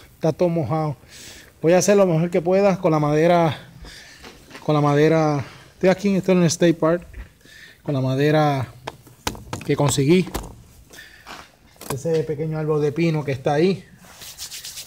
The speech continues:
Que está friguito. Vamos,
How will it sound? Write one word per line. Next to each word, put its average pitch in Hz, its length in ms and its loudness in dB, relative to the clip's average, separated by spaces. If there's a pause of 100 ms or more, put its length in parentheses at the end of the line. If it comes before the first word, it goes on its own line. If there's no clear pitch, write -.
(200)
Que 135 80 -8
está 135 200 -4
friguito. 170 580 -2 (2750)
Vamos, 156 640 0